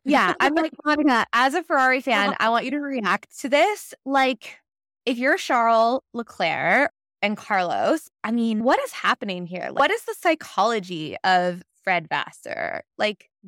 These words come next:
Speaker 1: very curious.
Speaker 2: I wanna believe that these are words because the season hasn't started and there's no stakes yet,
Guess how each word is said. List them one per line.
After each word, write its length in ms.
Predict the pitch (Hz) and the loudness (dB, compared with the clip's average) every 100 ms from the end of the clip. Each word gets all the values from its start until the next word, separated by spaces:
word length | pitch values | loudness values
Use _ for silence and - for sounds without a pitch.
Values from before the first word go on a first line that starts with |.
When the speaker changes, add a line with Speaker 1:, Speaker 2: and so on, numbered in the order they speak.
| 190 | -2
Speaker 1:
very 320 | 254 285 247 | 2 2 2
curious. 760 | 185 - 156 - - - 226 - | -4 -10 -8 -6 -8 -8 -12 -12
Speaker 2:
I 140 | - 294 | -6 -6
wanna 280 | 269 285 359 | -4 -4 -6
believe 580 | 359 262 202 202 226 | -8 -8 -6 -6 -6
that 140 | 208 190 - | -6 -10 -12
these 200 | 202 196 | -10 -8
are 140 | 214 | -8
words 720 | 180 160 143 147 185 220 - - | -8 -8 -8 -8 -10 -12 -16 -12
because 360 | 190 - 175 | -12 -8 -8
the 80 | 170 | -10
season 260 | 175 180 208 | -10 -8 -4
hasn't 300 | 220 208 220 | -6 -6 -8
started 640 | - 156 147 151 151 175 | -6 -6 -4 -6 -6 -6
and 200 | 185 180 | -6 -6
there's 280 | 175 180 196 | -6 -6 -4
no 260 | 196 202 208 | -2 -2 -2
stakes 580 | 196 170 - - - - | -4 -8 -10 -18 -18 -12
yet, 340 | 165 127 175 | -10 -10 -12